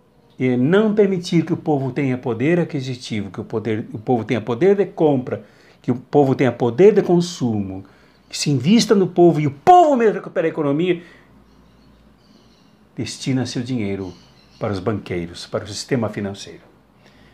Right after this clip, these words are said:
É por isso que nós somos pobres, meus amigos. É por isso que se deu golpe na presidenta Dilma. Sempre é preciso insistir nisso.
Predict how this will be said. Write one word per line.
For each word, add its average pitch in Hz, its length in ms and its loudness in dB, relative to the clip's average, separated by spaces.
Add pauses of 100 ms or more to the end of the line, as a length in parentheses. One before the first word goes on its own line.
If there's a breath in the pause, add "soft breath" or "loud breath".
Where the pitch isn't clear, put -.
(160 soft breath)
É 233 60 2
por 226 180 0
isso 214 140 -2
que 208 60 -4
nós 180 140 -2
somos 185 240 -6
pobres, 165 440 0
meus 101 200 -10
amigos. - 640 -14 (1500 soft breath)
É 240 100 8
por 226 180 4
isso 254 280 6
que - 60 -4
se 240 140 2
deu 226 200 4
golpe 208 380 4
na 165 120 2
presidenta 160 440 -2
Dilma. 214 280 0
Sempre 349 600 4
é 349 40 4
preciso 277 520 4
insistir 269 680 2
nisso. 254 520 6